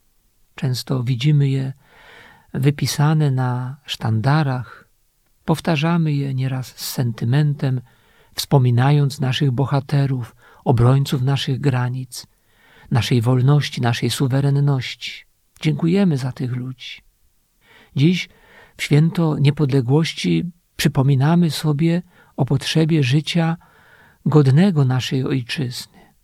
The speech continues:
o potrzebie prawdziwej miłości do tej ziemi,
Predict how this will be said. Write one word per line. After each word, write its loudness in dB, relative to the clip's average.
o 0
potrzebie 0
prawdziwej 4
miłości 2
do 0
tej 0
ziemi, 2